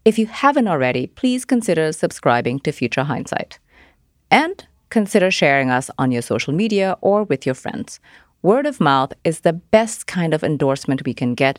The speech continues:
and it helps us produce more great content in the future. Also, if you have the time to rate or review our show on whatever podcast app you use, we greatly appreciate it.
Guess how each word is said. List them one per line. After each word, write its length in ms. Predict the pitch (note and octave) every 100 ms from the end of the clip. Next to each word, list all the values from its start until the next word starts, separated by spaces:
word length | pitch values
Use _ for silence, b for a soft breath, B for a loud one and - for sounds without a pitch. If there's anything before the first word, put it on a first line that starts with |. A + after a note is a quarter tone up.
| -
and 100 | E3+
it 120 | E3
helps 360 | - F#3 - G#3
us 120 | G#3
produce 440 | - D#3 C#3 C3+ _
more 260 | C3+ C3 C3+
great 360 | - B2 A#2
content 540 | - A#2+ B2 B2 A#2 - -
in 140 | B2
the 80 | A#2
future. 560 | - - - - - _ b b b b _
Also, 560 | D#4+ E4+ - A#2+ F3+ -
if 180 | G#3 G#3+
you 80 | G#3+
have 120 | G3+
the 100 | G3+
time 320 | - B3+ C4+
to 160 | C#4+ D4
rate 320 | F3 D3 D#3 -
or 120 | F3
review 400 | F#3+ F#3 A3 C4
our 120 | B3+
show 380 | - C#3 C3 -
on 160 | D#3+ E3
whatever 440 | F3 - G3+ G#3
podcast 580 | G#3+ - - - A#2+ - -
app 220 | A#2+ C3
you 100 | B2+
use, 400 | A#2 B2 B2+ - b b b _
we 140 | F#3+
greatly 560 | D#3 D3+ D3 D3 D3 C#3+ -
appreciate 600 | D#3+ - A#2+ - C#3 -
it. 180 | G#2